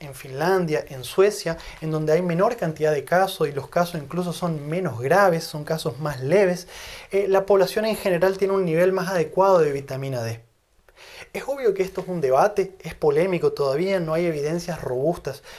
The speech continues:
pero son estas las asociaciones que se están haciendo. Ahora, nosotros tenemos que ent-, que recordar, como les dije al,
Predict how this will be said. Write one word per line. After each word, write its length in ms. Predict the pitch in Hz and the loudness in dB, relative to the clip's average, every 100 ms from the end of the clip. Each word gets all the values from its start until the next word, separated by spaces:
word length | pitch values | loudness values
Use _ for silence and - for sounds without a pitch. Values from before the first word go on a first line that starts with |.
| - | -8
pero 140 | 180 | -6
son 200 | 170 226 | -4 -2
estas 240 | 214 214 185 | -2 2 2
las 140 | 165 | 2
asociaciones 720 | 165 185 175 147 - 190 170 | 0 -2 -2 -4 -2 -2 -2
que 100 | 147 | -4
se 100 | 139 | -8
están 220 | 135 - | -8 -6
haciendo. 460 | 143 135 131 123 113 - - - - _ | -6 -6 -8 -10 -12 -14 -16 -16 -18 _
Ahora, 440 | 170 180 175 135 - | 2 4 4 0 -8
nosotros 380 | 160 208 226 220 | -10 -8 -6 -4
tenemos 300 | 202 214 214 | -2 0 0
que 180 | - | 0
ent-, 280 | 196 180 - | -2 -6 -12
que 120 | - 165 | -4 -2
recordar, 520 | 170 160 135 165 190 | 0 0 4 4 4
como 160 | 165 | 0
les 100 | 147 | -4
dije 160 | 147 175 | -2 0
al, 160 | 190 | 0